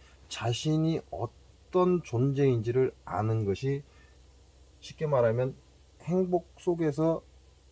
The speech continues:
살 수 있는 기회입니다. 가장 어렵지만 가장 쉬운 방법이에요.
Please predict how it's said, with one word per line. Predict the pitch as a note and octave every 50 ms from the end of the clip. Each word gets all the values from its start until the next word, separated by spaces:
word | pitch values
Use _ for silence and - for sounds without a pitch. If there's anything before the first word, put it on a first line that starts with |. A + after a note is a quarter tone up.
| - -
살 | - - - F3+ F3
수 | - - -
있는 | D3 C3 A#2 A2 F#2+
기회입니다. | - - A2 G2 F2+ E2+ D#2+ D2+ D2 C#2+ C2+ - - _ - - - - - - - - - _ - - - - - - - - - - - - - - - - - - - - - - - - - - - - -
가장 | - - - - - C3+ C3+ C#3 C3 - -
어렵지만 | - G2 G#2+ A#2 A#2 G#2+ - - A2+ A2+ A#2 A#2+ B2 A#2+ -
가장 | - - - - - A#2+ B2 A#2+
쉬운 | A2+ - - - - F3 E3+ E3+ D#3+
방법이에요. | C#3 A2 G2+ E2+ E2+ D#2 D2+ D#2 D2